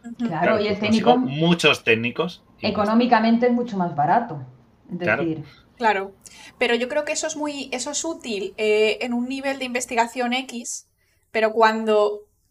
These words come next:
Speaker 1: necesitas, ¿no? Que si la hipótesis o, ¿no? o com-, o proyectos más complejos de colaboración entre distintas especialidades,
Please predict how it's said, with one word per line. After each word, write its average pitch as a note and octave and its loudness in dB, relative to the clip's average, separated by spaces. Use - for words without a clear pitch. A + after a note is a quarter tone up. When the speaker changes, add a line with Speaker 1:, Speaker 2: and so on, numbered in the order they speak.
Speaker 1:
necesitas, A#3 -2
¿no? C4 -6
Que A#3+ -6
si A3+ -8
la G3 2
hipótesis A3+ -2
o, G3 -4
¿no? A3 2
o A3 0
com-, G3+ -2
o G3 0
proyectos G#3+ 0
más A3+ 0
complejos A3 -2
de A3 0
colaboración G#3 2
entre G3+ -2
distintas G#3 -2
especialidades, G#3+ 0